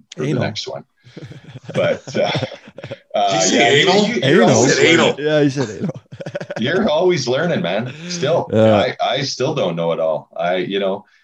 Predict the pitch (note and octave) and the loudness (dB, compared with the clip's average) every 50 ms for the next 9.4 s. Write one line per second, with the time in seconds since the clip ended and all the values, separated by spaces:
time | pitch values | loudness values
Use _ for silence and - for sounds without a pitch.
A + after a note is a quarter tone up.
0 | _ _ _ _ _ F2+ F#2 F2 G2 F#2+ F2+ F2 - - - _ _ - - G2 | _ _ _ _ _ -10 -6 -2 -2 0 0 0 -4 -6 -18 _ _ -10 -4 -2
1 | F2+ F2 E2+ E2+ E2 D#2+ D2+ D2+ _ _ _ _ _ _ _ _ _ _ _ _ | 0 0 2 2 0 0 -2 -6 _ _ _ _ _ _ _ _ _ _ _ _
2 | _ _ _ _ _ _ _ _ F2 F2+ E2 D#2 D2+ - - A2 A2 A#2+ A#2 F2 | _ _ _ _ _ _ _ _ -6 -6 -6 -4 -8 -6 -4 -4 -2 -2 -2 -2
3 | F2+ F2+ A2 G#2+ - - D#2+ D2+ D2+ D#2+ D#2 D#2+ D#2 D#2 D2 C#2 - _ _ _ | -2 -2 -2 -2 -4 -8 -8 -6 -4 -4 -4 -4 -6 -10 -12 -16 -18 _ _ _
4 | - E2+ E2 D#2+ D#2 D#2 D#2+ D#2+ E2 F#2 G2 E2 E2 - - - _ - F2 G2+ | -14 -14 -12 -12 -10 -12 -8 -4 -2 -2 -2 -2 -4 -6 -14 -16 _ -2 0 0
5 | G#2+ A2 - F#2 E2+ D2+ - - - - - - G2+ F2+ F2 E2+ E2 D#2+ D#2+ D2+ | 0 0 0 -2 -4 -4 -6 -10 -10 -10 -8 -6 -4 -4 -4 -4 -4 -6 -8 -8
6 | D2+ D2 D#2+ E2 E2 - - _ _ _ _ D2+ D2+ C#2+ C#2 _ _ _ _ _ | -8 -4 -2 -2 -2 -4 -6 _ _ _ _ -12 -12 -12 -12 _ _ _ _ _
7 | _ _ _ _ - - E2 D#2 D#2 D#2 D#2+ E2+ F2 F2 F2 F2 E2+ D#2 - - | _ _ _ _ -12 -10 -10 -10 -10 -12 -10 -8 -8 -6 -6 -6 -6 -8 -10 -16
8 | _ _ _ _ _ _ _ _ - E2+ E2 D#2+ D#2 D2 - E2 D#2+ D#2+ E2 - | _ _ _ _ _ _ _ _ -2 -2 -2 -2 -4 -8 -8 -6 -6 -6 -6 -6
9 | - D#2+ D2+ D2 C#2 C#2+ _ | -8 -8 -8 -8 -8 -10 _